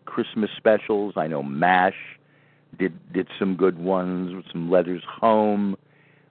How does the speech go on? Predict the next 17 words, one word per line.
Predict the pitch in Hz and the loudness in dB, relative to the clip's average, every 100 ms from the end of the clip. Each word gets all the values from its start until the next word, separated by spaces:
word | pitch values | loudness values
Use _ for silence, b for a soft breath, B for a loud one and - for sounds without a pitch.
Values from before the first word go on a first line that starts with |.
| b | b
Um, | 82 82 78 78 76 73 69 - _ _ _ _ _ _ _ _ - | 2 4 4 2 -2 -8 -12 -16 _ _ _ _ _ _ _ _ -4
Community | 110 113 120 139 143 135 135 139 135 b b b b - 95 | 2 4 6 4 2 0 0 -2 -6 b b b b -16 0
did | 107 107 | 4 6
a | 101 101 | 4 2
Christmas | - 113 - 113 107 - | -4 -8 -6 -6 -6 -4
special, | - 107 - 113 113 110 110 | 2 2 2 0 2 2 0
which | 98 - | -4 -4
was | 87 82 - | -6 -6 -2
a, | 85 78 78 76 | 0 2 0 0
uh, | 71 - b b b - | 0 -4 b b b -14
stop | - 110 90 | 2 2 2
motion | 104 98 107 113 - 104 | 0 4 4 2 -2 -2
adventure, | 95 90 95 92 - 95 92 90 b b b b | -2 2 2 0 -4 -2 0 -2 b b b b
which | 80 - | -2 0
was | 80 | -2
an | 82 - | -4 2
homage | 87 95 101 95 | 4 6 4 -2